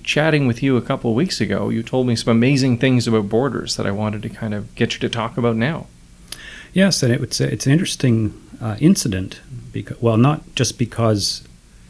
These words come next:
Speaker 2: it's been, uh, between two countries that are now in a state of tension, but also took part in a, in a a place in the world where borders are often contentious and there are competing claims for sovereignty.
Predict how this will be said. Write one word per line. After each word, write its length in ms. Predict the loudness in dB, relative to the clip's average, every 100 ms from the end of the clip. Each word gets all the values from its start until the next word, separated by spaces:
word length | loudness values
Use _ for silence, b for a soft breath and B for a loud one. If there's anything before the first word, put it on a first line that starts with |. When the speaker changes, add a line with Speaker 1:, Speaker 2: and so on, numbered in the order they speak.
| b b
Speaker 2:
it's 180 | -14 -12
been, 440 | -2 0 2 2 0 -8 -20 -12
uh, 120 | -10
between 480 | -6 -6 0 2 2
two 160 | 2 -4
countries 440 | -2 -2 -2 -2
that 180 | -2 0
are 80 | 0
now 220 | 2 0
in 80 | 0
a 40 |
state 240 | 0 0 -2
of 120 | -2
tension, 500 | 0 2 2 -4 -6 -10 B B B B -8
but 80 | -2
also 240 | 0 0
took 300 | -2 -4 -4
part 340 | -2 0 -2 -6
in 120 | -6
a, 100 | -4 -8 -18 -6
in 220 | -2 -2
a 280 | -2 -4 -8 -12 -16
a 40 | -16
place 400 | -4 -2 0 0
in 80 | 2
the 80 |
world 400 | 2 2 2 0
where 140 | -2 -2
borders 440 | -2 -2 0 -2
are 140 | -2 -4
often 240 | -4 -8
contentious 800 | -6 -6 -2 0 0 -4 -6 -10 -14 -4
and 160 | -2
there 120 | -2 -4
are 40 |
competing 540 | -6 -8 -4 -2 -2
claims 640 | -4 0 2 4 2 -2 -6
for 420 | -6 -4 -4 -8 -14 -20 -20 -20 -10
sovereignty. 680 | -2 0 2 0 -2 -10